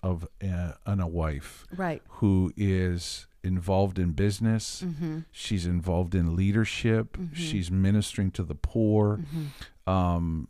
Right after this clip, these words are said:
Speaker 1: she's industrious. She's creating from nothing.
Speaker 2: Right.
Speaker 1: You know,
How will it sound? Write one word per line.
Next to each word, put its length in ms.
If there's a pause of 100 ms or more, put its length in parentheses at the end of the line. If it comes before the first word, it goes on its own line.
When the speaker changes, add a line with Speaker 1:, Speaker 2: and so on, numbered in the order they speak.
Speaker 1:
she's 680
industrious. 1300
She's 320
creating 640
from 240
nothing. 720
Speaker 2:
Right. 260 (240)
Speaker 1:
You 140
know, 380